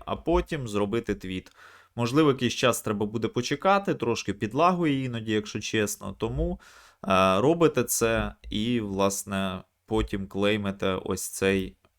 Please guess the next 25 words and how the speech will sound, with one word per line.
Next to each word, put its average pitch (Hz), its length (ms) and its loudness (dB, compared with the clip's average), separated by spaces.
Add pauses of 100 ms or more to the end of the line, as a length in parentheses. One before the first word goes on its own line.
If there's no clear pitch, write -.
е, 95 40 -8 (360)
сундучок. 107 840 -4 (400)
Я 104 240 2
вже 107 220 -2
його, 95 560 -2 (160)
е, 90 380 -6
замінтив. 95 680 -4 (640)
Е, 92 140 0
тут 156 240 2
знадобиться 117 580 2
комісія 127 500 -2
десь - 240 -4
двадцять 120 460 0
центів, 104 760 -4
е, - 40 -14
в 90 680 -4 (380)
Binance 101 500 0
Smart 98 140 -4
Chain 92 560 -4
мережі. 92 520 -4 (500)
Е, 98 160 4
другий 170 360 4
квест — 220 680 0
це 147 200 2
інвайти, 170 880 0